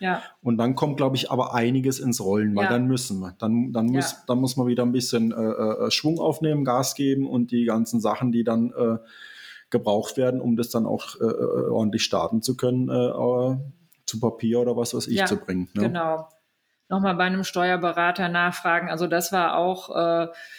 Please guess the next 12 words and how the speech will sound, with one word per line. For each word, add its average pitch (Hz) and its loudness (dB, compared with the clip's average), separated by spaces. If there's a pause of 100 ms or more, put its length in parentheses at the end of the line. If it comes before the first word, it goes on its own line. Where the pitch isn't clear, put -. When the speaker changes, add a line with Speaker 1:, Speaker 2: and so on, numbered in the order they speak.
(720)
Speaker 1:
durch 196 0
ein 190 2
Seminar, 196 2
was 190 -2
ganz 196 -2
am 190 0
Anfang 190 0
mal, 180 0
ähm, 170 -4 (280)
stattgefunden 180 -2
hat. 180 -2
Ähm, 170 -4